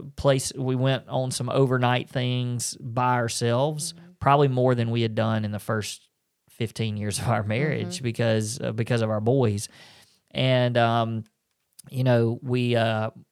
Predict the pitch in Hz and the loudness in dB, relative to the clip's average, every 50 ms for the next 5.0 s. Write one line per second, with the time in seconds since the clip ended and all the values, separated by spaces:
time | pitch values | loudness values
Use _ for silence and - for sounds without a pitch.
0 | _ - 127 123 123 123 123 117 - 120 120 113 120 120 120 127 127 120 120 123 | _ -6 -4 -2 0 0 -2 -2 -2 -4 -2 -2 0 0 0 0 -2 -2 -2 -4
1 | 117 110 - 127 123 120 - - 127 127 123 120 117 - 123 - - 123 107 - | -4 -2 -2 -2 -2 -2 -2 -2 -2 -2 -2 -2 -4 -6 -8 -6 -6 -6 -6 -6
2 | - - - - 139 135 120 110 104 104 107 - - - 120 120 120 117 113 120 | -8 -8 -4 -2 0 0 0 0 -2 -4 -6 -6 -4 0 2 2 2 2 2 0
3 | 113 - - - - 143 147 143 139 127 120 127 135 - - - - 120 120 120 | -2 -2 -4 -4 0 0 2 4 4 4 4 4 2 0 -4 -4 -2 0 0 0
4 | - - - 123 117 110 - - 113 107 - 120 120 117 - - 131 135 131 | 0 0 -2 -2 -2 -2 -4 -4 -6 -2 -2 -2 -2 -2 -2 -4 -4 -4 -6